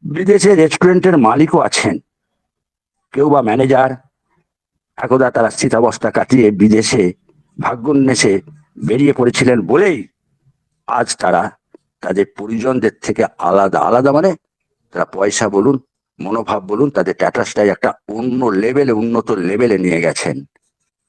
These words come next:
এবার আমার কথা বলি, আমার ধৈর্য আছে,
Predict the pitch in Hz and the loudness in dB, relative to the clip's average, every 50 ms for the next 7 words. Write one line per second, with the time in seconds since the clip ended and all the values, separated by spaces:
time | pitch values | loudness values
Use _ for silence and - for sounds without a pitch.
0 | _ _ _ _ _ _ _ _ _ _ _ _ _ - 107 127 156 143 98 98 | _ _ _ _ _ _ _ _ _ _ _ _ _ -6 -2 0 0 0 2 2
1 | 120 127 139 - - 80 - - - 69 67 67 60 - - _ _ _ _ _ | 2 0 0 -2 -4 -6 -4 -4 -4 -2 -2 -2 -2 -4 -6 _ _ _ _ _
2 | _ _ _ _ _ _ _ _ _ _ _ _ _ _ _ _ _ _ _ _ | _ _ _ _ _ _ _ _ _ _ _ _ _ _ _ _ _ _ _ _
3 | _ _ _ _ _ _ _ _ _ _ _ _ _ _ _ - - 127 120 98 | _ _ _ _ _ _ _ _ _ _ _ _ _ _ _ -4 -2 -2 -2 -2
4 | - 104 110 107 98 98 120 104 92 - - - - 147 | -2 -2 -2 -2 0 2 0 0 0 -2 -6 -6 -6 -6